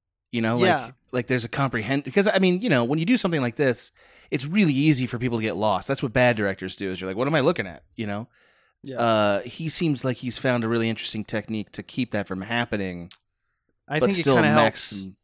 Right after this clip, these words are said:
Speaker 2: that it's, like, on his back. Like,
Speaker 1: Yeah.
Speaker 2: Col-, it's, Colin Firth is mostly centered
Speaker 1: Yeah.
Speaker 2: again.
Speaker 1: Yeah, yeah. Well, that's, that's another choice. You know what I mean? Like,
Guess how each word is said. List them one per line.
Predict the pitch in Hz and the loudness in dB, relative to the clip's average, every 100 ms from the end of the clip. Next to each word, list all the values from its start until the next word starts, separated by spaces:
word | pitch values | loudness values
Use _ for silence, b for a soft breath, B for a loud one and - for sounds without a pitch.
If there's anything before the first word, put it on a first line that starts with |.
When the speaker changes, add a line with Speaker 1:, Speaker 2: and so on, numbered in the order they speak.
| _ | _
Speaker 2:
that | 160 151 | 2 2
it's, | 143 131 - | 2 -4 -2
like, | 139 127 _ _ _ - | -2 -4 _ _ _ -4
on | 151 143 | -2 0
his | 147 127 | -2 -4
back. | 123 131 165 175 - _ _ - | -2 0 -2 -4 -16 _ _ -4
Like, | 143 135 | 0 4
Speaker 1:
Yeah. | 131 123 - | 4 4 2
Speaker 2:
Col-, | 156 | 0
it's, | - - - | -2 -6 -6
Colin | - 175 156 | 2 4 4
Firth | 165 - | -2 -2
is | 131 | -6
mostly | 135 131 - 127 | -4 -2 -2 -4
centered | - 120 135 143 - - 135 | -6 -4 -4 -8 -12 -12 0
Speaker 1:
Yeah. | |
Speaker 2:
again. | 143 120 139 - _ - | 4 4 2 -12 _ 0
Speaker 1:
Yeah, | 123 | 2
yeah. | 117 120 110 | 4 2 2
Well, | 147 | 2
that's, | 156 156 - | 2 2 0
that's | 147 151 147 | 2 2 4
another | 165 185 | 2 2
choice. | - 85 - - - _ _ - | 0 -6 -8 -14 -16 _ _ -6
You | 123 | -2
know | |
what | 120 | 0
I | |
mean? | 113 113 | 0 0
Like, | 107 101 | -2 -6